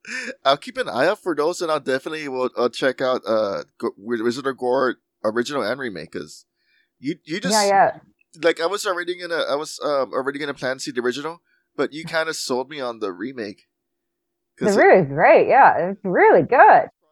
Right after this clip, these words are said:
Speaker 2: I recently rewatched it, actually. I rewatched it a couple of years ago. I saw when it came out, I was like, "Damn!" And then I watched it,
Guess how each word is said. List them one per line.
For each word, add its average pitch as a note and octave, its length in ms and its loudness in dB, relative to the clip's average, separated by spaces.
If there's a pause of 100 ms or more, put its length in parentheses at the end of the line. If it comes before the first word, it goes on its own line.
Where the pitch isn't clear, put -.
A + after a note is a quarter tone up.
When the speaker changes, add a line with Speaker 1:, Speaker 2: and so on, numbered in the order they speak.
(100)
Speaker 2:
I C#4+ 100 8
recently C#4 500 2
rewatched F#3+ 580 4
it, F3 80 -2
actually. C#3+ 500 0
I D#3 140 -2
rewatched G3 560 0
it C#4+ 80 2
a E3+ 60 0
couple E3 180 -4
of B2+ 60 0
years C#4+ 200 2
ago. F3 240 4
I D#3 140 4 (100)
saw C4+ 180 6
when D#4+ 100 2
it F#3+ 100 -4
came E3 160 -8
out, A3+ 220 2
I - 20 2
was C3 140 -2
like, - 40 -16 (200)
"Damn!" F#3+ 840 6 (320)
And F#3+ 160 -4
then F3+ 80 -2
I E3+ 160 2
watched E3 500 -2
it, E3+ 220 -6